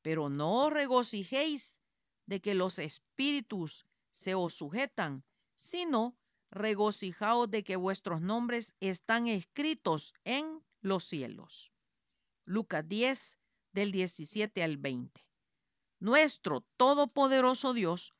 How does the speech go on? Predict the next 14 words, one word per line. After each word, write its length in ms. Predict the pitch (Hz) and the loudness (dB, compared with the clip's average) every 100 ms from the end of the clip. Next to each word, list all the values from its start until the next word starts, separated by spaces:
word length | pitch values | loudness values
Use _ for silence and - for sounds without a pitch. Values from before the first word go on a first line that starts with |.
| _ _ _ | _ _ _
nos 360 | 202 233 233 | 2 2 4
ha 180 | 247 254 | 4 4
equipado 880 | 254 - 254 220 - 240 240 233 226 | 0 0 -2 0 6 10 10 8 4
para 360 | - 208 196 | 4 2 4
esta 420 | 208 226 - 220 190 | 2 0 -2 -2 0
guerra 340 | 208 233 240 | 0 0 -2
con 240 | 220 190 190 | -2 -2 2
armas 440 | 220 226 240 233 | 2 2 0 0
espirituales. 1300 | 233 247 - - 240 240 226 185 143 98 - - - _ _ _ _ | -2 -2 -6 -4 -2 -2 -2 0 0 -2 -12 -14 -16 _ _ _ _
Leamos 580 | 165 190 233 254 262 - | 0 2 2 0 -6 -6
Efesios 840 | 185 - 269 262 262 269 247 - _ _ _ | -8 -6 -6 -6 -8 -8 -8 -12 _ _ _
seis, 680 | - - 262 285 285 - - _ _ _ _ | -16 -2 0 0 -4 -8 -18 _ _ _ _
del 320 | 220 294 285 | -4 -4 -4
diez 540 | 233 214 226 226 - | -4 -2 -4 -6 -14